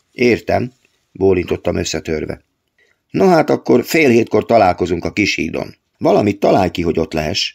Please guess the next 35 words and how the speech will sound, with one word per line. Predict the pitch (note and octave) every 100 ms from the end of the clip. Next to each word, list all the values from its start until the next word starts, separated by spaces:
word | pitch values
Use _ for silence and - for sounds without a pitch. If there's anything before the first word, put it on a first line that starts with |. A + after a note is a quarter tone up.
| _
Ennél | - E3 D3+ F#2+
fontosabb | - - - G2 E2+ F2+
dolgunk | - D#3 A#2+
most | G#2 -
nincs.” | G2+ - - - _ _ _ _ _ _ _ _
Be | - G#2
kellett | B2 A#2+ A#2+
látnom, | A2 G2 G2 A#2+
hogy | A2+
Marcinak | G#2+ E2+ - F#2+ F#2+
igaza | D#2+ D#2 D#2+
van. | D#2+ D2+ _ _
Violának | B3+ F4 D3 B2 A2+ - -
egyszerűen | F3 - C3 A2 G#2+
azt | C#3 -
mondtam, | G2+ F#2 G2+ A#2 -
hogy | G#2 G2+
Marci | A#2+ G2+ -
szülei | F#2 A2+ G2+ F#2 E2+ - _ -
este | - G#2+ -
nem | A2 G#2+
lesznek | F2 D#2+ E2 -
otthon, | E2+ F2+ G#2 A2+
és | - -
mi | G#2+
szeretnénk | - - C3 G#2 G2 F#2+
az | - G#2+
alatt | F#2 F2 G2 -
náluk | F#2 F2+ F2 A2
néhány | F#2+ G#2+ G2 F#2+ F#2
képet | - G2 - E2+
vetíteni | G2+ G#2 G2 G2+ G2+
a | G2
Laterna | G2+ F#2+ D#2+ E2+
magikával. | E2 D#2+ D#2 - D2+ D2 D#2 D2+